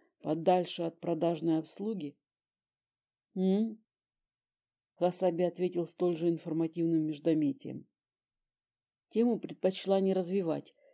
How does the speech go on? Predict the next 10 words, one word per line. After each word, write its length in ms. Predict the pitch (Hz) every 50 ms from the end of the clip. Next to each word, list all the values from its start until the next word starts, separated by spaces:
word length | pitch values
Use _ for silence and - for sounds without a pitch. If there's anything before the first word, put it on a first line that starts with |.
| _ _
иначе 380 | - 185 190 190 190 190 - 196
последует 640 | - - 180 170 - 220 240 214 185 170 160 -
закономерный 640 | - 170 - - 175 180 185 190 196 196 175 180 185
вопрос, 480 | 180 185 180 185 - 147 147 143 - - - - - - _
отчего 640 | - 202 214 214 - - 254 247 208 175 156 147 147 - - - _
секретаря 640 | - - 208 - 196 180 185 - 185 180 190 233 240
волнует 440 | 208 190 160 160 180 190 196 202 -
личная 440 | 165 175 180 - - 175 170 165 165
жизнь 240 | 151 170 170 151
начальника. 720 | 170 170 170 175 - 139 135 139 143 147 - - - 143